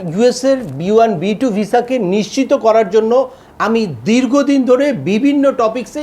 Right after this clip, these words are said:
হিউজ ইনফরমেশন দিয়ে রেখেছি। যারা যেই টপিক্সে ইন্টারেস্টেড, ইন্টারভিউর প্রিপারেশন থেকে শুরু করে ডিএস ওয়ান সিক্স জিরো কীভাবে ফিল আউট করবেন, এগুলো নিয়ে আমার ডিটেলস ভিডিও আছে। আপনারা সম্পূর্ণ প্লেলিস্ট দেখে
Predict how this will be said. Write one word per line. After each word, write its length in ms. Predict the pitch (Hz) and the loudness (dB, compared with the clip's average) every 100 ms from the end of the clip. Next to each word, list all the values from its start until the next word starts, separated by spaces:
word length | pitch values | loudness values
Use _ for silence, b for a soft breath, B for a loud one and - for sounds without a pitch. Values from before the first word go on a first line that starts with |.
| 233 113 | -8 -6
হিউজ 260 | 226 285 254 | -2 0 0
ইনফরমেশন 440 | 233 214 190 180 185 185 | -2 -2 -4 -4 -4 -2
দিয়ে 160 | 190 | -4
রেখেছি। 300 | 202 202 208 294 - B B 143 | -4 -6 -6 -10 -10 B B -4
যারা 260 | 214 208 254 247 | 0 2 2 2
যেই 140 | 185 208 214 | 0 2 2
টপিক্সে 340 | 196 202 220 208 | 0 -2 -2 0
ইন্টারেস্টেড, 480 | 214 196 196 247 262 - 165 | 0 0 0 0 -2 -4 -6
ইন্টারভিউর 440 | 170 196 170 190 190 | 0 0 0 -2 -2
প্রিপারেশন 440 | 196 208 202 214 214 | -2 0 0 -2 -2
থেকে 120 | 202 214 | -2 -2
শুরু 140 | 214 208 | -4 0
করে 120 | 226 294 B B 147 | 0 -2 B B -2
ডিএস 260 | 202 220 214 | 4 4 4
ওয়ান 140 | 202 196 | 0 -2
সিক্স 140 | 196 190 | -4 0
জিরো 120 | 202 196 | -2 -2
কীভাবে 300 | 208 220 233 226 | 0 2 2 0
ফিল 120 | 226 240 | 2 2
আউট 120 | 240 240 | 2 0
করবেন, 220 | 226 302 - B - | 0 -2 -8 B -2
এগুলো 200 | 254 254 247 | 0 4 4
নিয়ে 120 | 254 262 | 4 2
আমার 140 | 233 180 131 | 0 -2 -2
ডিটেলস 340 | 214 240 202 147 | 0 2 2 0
ভিডিও 220 | 190 175 160 | -4 0 0
আছে। 140 | 139 156 160 | 0 -4 -4
আপনারা 240 | 185 180 180 | -2 -2 0
সম্পূর্ণ 340 | 208 214 247 247 233 | -2 0 0 0 0
প্লেলিস্ট 380 | 208 214 220 185 | -2 -2 -4 -2
দেখে 200 | 214 277 | -2 -2